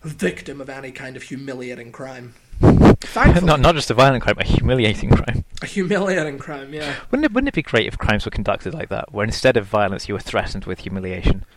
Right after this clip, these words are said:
Speaker 2: Not, not, not like
Speaker 1: You know
Speaker 2: blackmail or anything, but, like, you know, to have yourself, you know, like, paraded through the streets or something. That, that kind
Speaker 1: We're
Speaker 2: of
Speaker 1: gonna
Speaker 2: thing.
Speaker 1: humble you, mate, that kind of thing.
Speaker 2: Mm.
Speaker 1: Yeah. It's only a matter of time until I get humbled, and I'm already pretty humble,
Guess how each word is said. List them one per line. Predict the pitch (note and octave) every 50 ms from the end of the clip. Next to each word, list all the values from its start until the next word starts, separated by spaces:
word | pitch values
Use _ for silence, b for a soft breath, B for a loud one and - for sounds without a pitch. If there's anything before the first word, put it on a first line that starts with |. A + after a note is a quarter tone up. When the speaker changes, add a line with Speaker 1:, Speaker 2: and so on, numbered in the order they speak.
| b b b b b b b b _ -
Speaker 2:
Not, | F3+ A3+ G3+ F3+
not, | F#3+ G#3 F#3+
not | G3 G3+ D#3
like | D#3+ C#3+ B2
Speaker 1:
You | D4
know | D#4 D4
Speaker 2:
blackmail | C3+ B2 A#2+ - - A#2+ G#2+ G2+ G2+ G2
or |
anything, | G2 G2 - - G2+ B B B B
but, | - C3 B2
like, | A#2+ A#2+ A2+ G#2 -
you | - C#3+
know, | B2 G#2
to | F#2+ - -
have | - C3 A#2 A#2
yourself, | A2+ - - A2+ G#2+ G2 - - b b b b b b b b
you | - A2+
know, | G#2 - - -
like, | - G2+ - - - - - _
paraded | - - C3 C3 B2+ B2+ A2 A#2+ A2+
through | - - G#2+
the | F#2 -
streets | - - - A#2 G#2+ F2 - -
or | G2
something. | - G#2 F2+ F#2 G#2+ G#2 - - - - - - - _ _ _ -
That, | B2+ A2 -
that | - A2+ G#2
kind | -
Speaker 1:
We're | - G#2
Speaker 2:
of | -
Speaker 1:
gonna | D#3 D3
Speaker 2:
thing. | C#3 -
Speaker 1:
humble | - F3+ F3 F3 D#3 D#3 C#3+ C3
you, | C3 C3 C3 B2+
mate, | C#3 C3+ C#3 C#3+ C3+ - - -
that | C#3 C#3 C#3+ -
kind | - C#3 B2+ B2+
of | -
thing. | G#2+ G#2+ A2 A2 G#2+ G#2 G2
Speaker 2:
Mm. | - - - - - - _ _ _ _
Speaker 1:
Yeah. | - - - C#3 C3+ C3+ C3+ - - - - - - -
It's | - -
only | C4 D4+
a | C4+
matter | G3+ F#3 E3 D#3
of | D3+
time | - E3+ C#3+ C#3
until | C3+ - - D#3+ C3+
I | B2+ B2+
get | B2 B2 A#2
humbled, | - C#3 C3 B2+ B2 C3 B2 D3+
and | F3+ G#3+
I'm | A#3 C4+
already | D4+ D4+ B3 F#3+ D3+
pretty | - - - D3 C#3+ B2
humble, | - - B2+ B2+ B2 B2 A#2